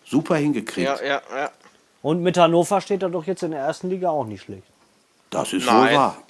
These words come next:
Speaker 1: Das
Speaker 2: Wenn
Speaker 1: ist,
Speaker 2: er,
Speaker 1: aber
Speaker 2: wenn
Speaker 1: was
Speaker 2: er,
Speaker 1: ist
Speaker 2: du
Speaker 1: mit, was ist mit Hoffenheim los? Läuft es nur im Moment nicht? Hat, hat man sie vielleicht zu hoch aufgehangen, auch den Trainer?
Speaker 3: Nee.
Speaker 2: Nee,
Speaker 3: Ich,
Speaker 2: ich bin
Speaker 3: ich,
Speaker 2: am
Speaker 3: ich würd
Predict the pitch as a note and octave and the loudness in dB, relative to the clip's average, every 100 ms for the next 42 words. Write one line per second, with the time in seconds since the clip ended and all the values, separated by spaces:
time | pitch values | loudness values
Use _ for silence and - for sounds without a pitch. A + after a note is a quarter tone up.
0 | _ _ _ _ - _ _ _ _ _ | _ _ _ _ -20 _ _ _ _ _
1 | _ _ - D3 D3 C#3+ - D#3 D#3 F3 | _ _ -6 0 2 2 4 6 8 6
2 | A3 A#3 A#3+ F3 F#3 G3 G#3+ - - - | 4 4 4 4 2 2 0 0 0 2
3 | A#3+ - - F2 F2 E2 D#2+ D#2 - - | 0 -2 -6 -6 -6 -8 -10 -10 -12 -14
4 | - _ A2+ D3 G3+ G3+ F3+ E3+ D#3+ C#3+ | -18 _ 4 6 6 0 0 4 4 4
5 | A#2+ A#2+ G3 A3 B3+ B3+ - - - - | 2 4 4 4 2 2 -2 -16 -20 -14
6 | - D#3 D#3+ E3 E3 E3+ D3 C#3+ D#3 C3+ | -2 0 2 0 2 2 0 -2 -2 0
7 | C3 - - A2 B2 A3+ - - - - | -2 -2 0 2 4 2 0 -6 -14 -20
8 | _ _ _ E3+ G#3 - G#3 F3 G#3+ G#3+ | _ _ _ 4 4 2 0 2 2 0
9 | F#3+ - - D#3+ F#3+ - D3+ - C#3 C3+ | -4 -4 4 6 6 2 2 4 4 6
10 | C#3+ B2 B2+ C3+ C#3+ D3 D3 - _ _ | 4 2 0 -2 0 -2 -4 -8 _ _
11 | _ - F3+ D#3+ E3+ F3+ E3+ - - - | _ -12 -2 4 8 8 4 0 -2 0
12 | F#3+ F#3 F3+ - - - B3+ - A3+ G3+ | 2 2 0 -6 -10 -4 -2 0 0 0